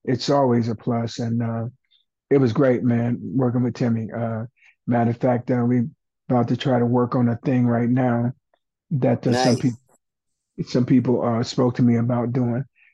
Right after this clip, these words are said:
Speaker 1: So, uh, yeah, that, that was a, a great combination working with Timmy Allen.
Speaker 2: Yeah, 'cause it, he, he brought you into that New Jack Swing a little bit, uh, when it,
Speaker 1: Yeah.
Speaker 2: when it was coming. So were you, um, was you having so much success with the ballads? Was it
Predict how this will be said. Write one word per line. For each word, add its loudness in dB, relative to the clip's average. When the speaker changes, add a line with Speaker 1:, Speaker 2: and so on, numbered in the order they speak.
Speaker 1:
So, 2
uh, 2
yeah, 0
that, 0
that 2
was 0
a, 0
a -2
great 0
combination 0
working -2
with -2
Timmy -2
Allen. -4
Speaker 2:
Yeah, 0
'cause -4
it, -6
he, -8
he 0
brought -2
you 0
into -2
that 0
New -4
Jack -2
Swing -6
a -4
little -2
bit, -8
uh, -8
when -10
it, -6
Speaker 1:
Yeah. 0
Speaker 2:
when -10
it -4
was -10
coming. -6
So -4
were -2
you, 2
um, -2
was -8
you -2
having -4
so -10
much -8
success -6
with -12
the -4
ballads? -2
Was -8
it -8